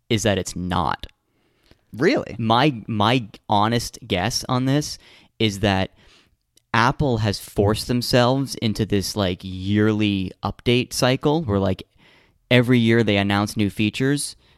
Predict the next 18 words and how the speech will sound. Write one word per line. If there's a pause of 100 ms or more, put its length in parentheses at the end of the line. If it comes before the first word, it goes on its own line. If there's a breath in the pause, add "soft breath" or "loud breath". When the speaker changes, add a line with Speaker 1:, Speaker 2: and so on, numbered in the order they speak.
(300)
Speaker 1:
and
then
they (380)
push
all
those
features
out
a
few
months
later,
and
then
that's
it. (560)
And
then,